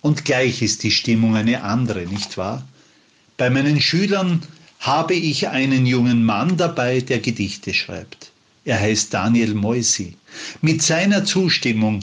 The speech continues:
darf ich folgendes Gedicht von ihm zum Besten geben. Und wieder ist Advent. Ob dieses Mal ein Lichterl brennt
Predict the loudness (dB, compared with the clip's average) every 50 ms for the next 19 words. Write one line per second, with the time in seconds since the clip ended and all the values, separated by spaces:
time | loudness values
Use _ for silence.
0 | -8 -12 -20 -20 -18 -4 0 2 2 2 2 0 0 -2 -2 -2 0 2 4 4
1 | 4 4 2 2 2 2 0 0 0 -2 -2 -4 -2 -2 -2 -4 -4 -8 -6 -2
2 | 0 0 2 2 2 2 2 0 -2 -4 -6 -10 -16 _ -2 0 2 2 2 2
3 | 0 0 0 -2 -2 -2 -4 -4 -2 -4 -4 -6 -6 -8 -12 -12 -14 -20 _ _
4 | _ _ _ _ _ -20 _ _ _ _ _ _ _ _ _ _ -2 -2 -2 0
5 | 0 2 2 2 2 2 2 2 0 -2 -4 -10 -20 _ _ _ -2 -2 0 0
6 | -2 -2 -4 -4 -2 -2 -2 -2 -2 -4 -8 -10 -12 -16 -16 -18 -20 _ _ _
7 | _ _ _ _ _ -20 -20 -20 -20 -20 -20 -6 -2 -2 -2 -2 0 0 2 2
8 | 4 4 2 2 2 2 2 2 2 2 0 0 -2 -2 -2 -2 0 0 -2 -2
9 | -4 -2 -2 -2 -2 -2 -4 -8 -6 -6 -6 -6 -6 -8 -10 -12 -16 -18